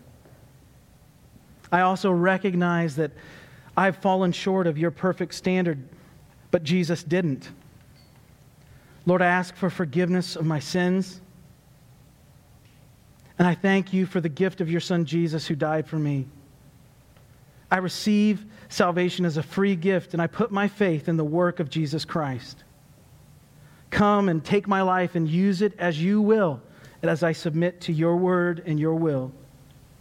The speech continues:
In Jesus' name. If you're a Christian here, pray this with me. If you want to press in more to the Lord,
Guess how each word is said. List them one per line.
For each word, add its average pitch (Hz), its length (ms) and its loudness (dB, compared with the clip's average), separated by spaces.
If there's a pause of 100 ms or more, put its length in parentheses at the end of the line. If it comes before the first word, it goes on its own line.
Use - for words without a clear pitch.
(880)
In 139 140 -2
Jesus' 135 400 -4
name. 120 360 -4 (1300)
If 175 100 2
you're 196 100 4
a 175 60 -2
Christian 202 420 -2
here, 180 180 2
pray 185 320 0
this 180 220 -2
with 175 180 -4
me. 180 240 0
If 180 120 -4
you 190 100 0
want 190 180 0
to 175 80 -4
press 185 360 -2
in 180 120 2
more 170 280 0
to 175 120 -10
the 160 100 -2
Lord, 156 360 -2